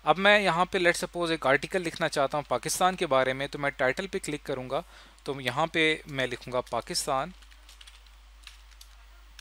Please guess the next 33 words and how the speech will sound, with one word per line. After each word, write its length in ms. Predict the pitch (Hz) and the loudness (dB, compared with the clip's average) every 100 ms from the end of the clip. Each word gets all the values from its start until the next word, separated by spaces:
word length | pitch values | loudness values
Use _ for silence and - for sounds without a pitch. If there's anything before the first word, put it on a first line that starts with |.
| - - - - | -20 -20 -12 -8
अब 100 | 139 | -6
ये 240 | 139 156 170 | 0 2 2
मेरा 220 | 139 143 | 2 2
टाइटल 400 | - 127 113 107 | 4 2 2 -2
हो 100 | 98 | -6
गया। 160 | 92 | -12
उसके 280 | 104 147 - | -10 -6 0
बाद 160 | 180 185 | 2 4
ऑटोमेटिकली 680 | 160 151 196 208 254 254 247 | 2 0 0 -2 -2 -2 -2
मेरा 220 | 208 196 | 2 2
जो 120 | 196 | 2
टेक्स्ट 420 | 190 190 185 - - | 0 0 0 0 0
है 80 | |
वो 140 | 185 185 | 0 0
नॉर्मल 420 | 147 135 135 139 | 2 2 2 -2
हो 120 | 110 | -4
जाएगा। 380 | 101 98 92 - - - - - - - - - - | -6 -8 -8 -14 -18 -18 -18 -18 -20 -20 -20 -20 -10
तो 80 | 139 | 0
यहाँ 240 | 135 175 | 2 2
पे 100 | 202 | 2
मैं 140 | 196 | 0
पाकिस्तान 480 | 185 160 - - 151 | 2 2 2 2 2
से 140 | - 170 | 2 -2
रिलेटेड 300 | 151 165 165 156 | -2 -4 -6 -8
लिखूँगा। 360 | 151 175 165 | -8 -4 -2
अब 260 | 165 185 196 | 0 0 0
यहाँ 220 | 196 202 | 0 0
पे 140 | 214 | 0
देखें 400 | 208 196 214 180 | 2 2 -2 -8
बहुत 260 | 139 - 196 | -6 -2 0
सारे 220 | - 160 | 0 2
ऑप्शंस 460 | 139 135 - 160 151 | 0 0 -4 -4 -4
हैं। 160 | 160 | -4